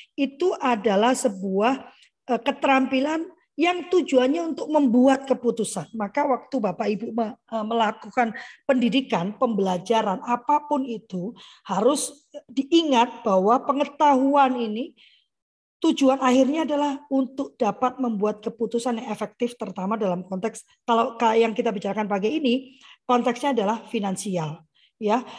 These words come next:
dan yang menarik lagi, dia untuk meningkatkan kesejahteraan finansial, baik individu maupun sosial, dan dapat berpartisipasi dalam lingkungan masyarakat. Saya kemarin sempat, eh, diskusi dengan,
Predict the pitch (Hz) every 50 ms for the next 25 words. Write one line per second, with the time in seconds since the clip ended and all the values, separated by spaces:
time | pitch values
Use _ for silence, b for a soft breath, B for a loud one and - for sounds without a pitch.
0 | B B B 240 240 262 277 277 277 285 285 285 294 320 302 339 370 392 277 -
1 | 294 294 285 - - - - _ _ _ _ - 277 262 330 370 - 349 311 -
2 | 277 269 294 294 302 294 277 269 - 294 277 277 269 - 226 208 208 - 233 226
3 | 233 247 220 247 220 214 208 208 - 233 226 202 180 160 160 - _ b b b
4 | b b _ _ - 208 208 226 240 233 - 285 262 233 240 226 - 247 233 180
5 | - - _ - 247 277 339 370 403 - - - _ _ _ _ - 240 240 247
6 | - - 302 311 311 269 - - 294 269 277 - 247 220 208 170 151 135 - -
7 | _ _ _ _ _ _ _ _ _ - 226 208 196 214 220 214 311 - - 247
8 | - - - 254 240 240 - 285 262 - 262 285 277 269 320 269 240 220 214 214
9 | 214 220 214 196 220 196 214 202 196 185 180 - - 202 175 165 160 - - -
10 | - _ B B B B B B B B - 208 202 220 226 226 214 214 202 208
11 | 220 226 226 220 208 - 208 180 - 220 196 - - 294 208 196 190 - 208 -
12 | - - 247 220 - 262 247 196 202 185 185 180 180 180